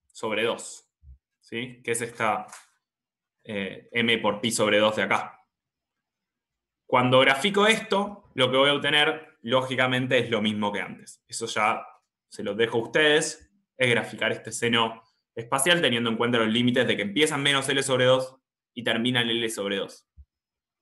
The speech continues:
¿Sí? Ya no tengo, em, ya no te-, ya, o sea, cuando uno grafica un seno o un coseno, esa es la diferencia con, con ahora y que genera por ahí confusiones.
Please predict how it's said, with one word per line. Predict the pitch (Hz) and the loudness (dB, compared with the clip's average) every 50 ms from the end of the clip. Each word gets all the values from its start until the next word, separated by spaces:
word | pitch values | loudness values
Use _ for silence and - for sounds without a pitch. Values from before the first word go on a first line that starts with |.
| _ _ _ _ _ _ _ _ _ _ | _ _ _ _ _ _ _ _ _ _
¿Sí? | _ - - 113 113 | _ -6 -4 -2 -2
Ya | 110 - 113 | 0 0 -2
no | 113 113 107 | -2 -2 0
tengo, | 98 113 113 107 101 98 95 92 95 - - - _ _ _ _ _ _ _ _ _ _ _ _ _ _ | 0 0 0 0 0 -2 -2 -4 -4 -8 -16 -20 _ _ _ _ _ _ _ _ _ _ _ _ _ _
em, | - - 113 104 101 101 101 98 95 95 90 - - _ _ _ _ _ _ _ _ _ _ _ _ _ _ _ _ _ _ _ _ _ _ _ _ _ _ _ _ _ _ _ _ _ _ _ | -10 -6 -4 -4 -4 -4 -4 -6 -8 -10 -14 -18 -20 _ _ _ _ _ _ _ _ _ _ _ _ _ _ _ _ _ _ _ _ _ _ _ _ _ _ _ _ _ _ _ _ _ _ _
ya | - - 123 | -6 -2 0
no | 117 113 | 0 2
te-, | 107 123 - | 0 0 -2
ya, | - - - - - - - | -4 -8 -10 -12 -14 -12 -10
o | 120 | -6
sea, | 107 113 110 107 - - - - - - _ _ _ | -4 -2 -2 -4 -6 -12 -16 -18 -20 -20 _ _ _
cuando | - 123 117 117 | -2 0 2 2
uno | 120 135 143 | 2 4 4
grafica | 135 127 123 127 135 127 135 | 4 4 2 0 0 0 0
un | 127 127 123 123 123 | 2 2 0 -2 -4
seno | - - - - 139 135 131 127 | -10 -6 0 2 2 4 4 4
o | |
un | 123 127 | 4 4
coseno, | 127 131 127 - 156 151 147 147 135 - | 2 2 2 4 2 4 4 2 0 0
esa | 151 - - | -2 -2 0
es | 123 | 0
la | 110 110 | 2 0
diferencia | 110 110 - 110 107 107 104 101 113 101 | 0 -2 -2 -2 -2 -2 -4 -4 -6 -6
con, | 101 104 104 101 - | -6 -8 -12 -14 -16
con | - - 110 104 | -14 -12 -10 -8
ahora | 104 104 113 123 127 | -6 -2 0 2 0
y | 123 | 0
que | - - | -2 -4
genera | - - 113 110 110 107 | -8 -6 -4 -2 -2 -2
por | 107 110 | 0 -2
ahí | 113 | -2
confusiones. | 110 110 110 110 117 117 - 143 139 139 139 - - | -2 -4 -8 -10 -8 -6 -4 -2 -2 -4 -4 -10 -14